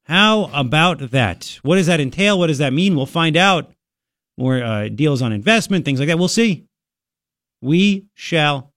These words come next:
see. Um, those are three things I think you need to know. Now, before I get to, uh, the phones, real quick, I'm getting messages from, uh, people at different, uh,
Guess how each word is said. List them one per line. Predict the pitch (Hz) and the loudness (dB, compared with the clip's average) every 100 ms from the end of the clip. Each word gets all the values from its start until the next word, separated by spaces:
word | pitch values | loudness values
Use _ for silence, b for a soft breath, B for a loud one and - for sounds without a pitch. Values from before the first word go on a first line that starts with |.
| _ | _
see. | - - 120 90 _ _ _ _ _ _ _ _ _ _ _ - | -10 -4 -2 -4 _ _ _ _ _ _ _ _ _ _ _ -2
Um, | 135 139 135 127 127 - _ _ _ | 2 4 2 2 0 -4 _ _ _
those | 131 147 | -2 0
are | 143 | 0
three | 143 160 | 0 0
things | - 117 110 107 - _ _ _ _ _ _ _ - | 2 0 0 -4 -8 _ _ _ _ _ _ _ -2
I | 131 | 0
think | 135 120 127 | 0 -2 0
you | |
need | 120 113 | 0 -2
to | 107 | -4
know. | 101 110 | -6 -6
Now, | 131 139 | -2 -2
before | 131 165 160 | -2 0 0
I | |
get | 151 147 | 0 -4
to, | 139 127 | -2 -2
uh, | 117 110 - | -2 -4 -8
the | 123 | -4
phones, | 143 127 110 107 | 0 0 0 -2
real | 131 135 | -4 -2
quick, | 113 98 - _ _ _ _ _ _ _ - | -4 -8 -10 _ _ _ _ _ _ _ -2
I'm | 143 | 2
getting | 190 180 156 | 4 2 2
messages | 175 156 156 147 | 0 0 -2 -2
from, | 139 127 | -2 0
uh, | 110 107 | -2 -2
people | 170 156 143 | -2 0 0
at | 113 | 0
different, | 147 139 107 | -2 -2 -4
uh, | 107 90 | -4 -6